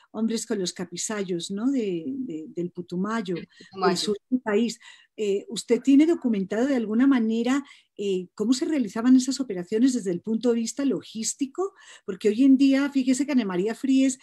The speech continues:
Speaker 1: habla de trescientos artesanos, de cuatrocientos ochenta y cinco cuando se han realizado exportesanías los meses de diciembre antes de la pandemia, que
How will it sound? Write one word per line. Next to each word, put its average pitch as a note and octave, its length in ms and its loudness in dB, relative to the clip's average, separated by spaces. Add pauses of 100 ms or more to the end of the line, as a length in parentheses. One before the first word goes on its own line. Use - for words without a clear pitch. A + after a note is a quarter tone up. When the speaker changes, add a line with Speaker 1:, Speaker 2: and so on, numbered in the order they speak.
(220)
Speaker 1:
habla A#3 320 0
de B3+ 140 0
trescientos A3+ 680 -4
artesanos, A3 540 -4
de - 120 -2
cuatrocientos A#3+ 1080 0
ochenta G#3 360 -8
y F#3 60 -8
cinco A#3 480 -4 (340)
cuando F3+ 400 -2
se G3+ 160 -6
han A3 140 -6
realizado G#3+ 420 -4
exportesanías G3 840 -8
los G3+ 160 -8
meses F#3+ 260 -6
de A#3 80 -4
diciembre G3+ 640 -4 (240)
antes G#3 380 -4
de A#3 80 0
la G3 100 -4
pandemia, G3+ 720 -2 (300)
que D#3 420 -4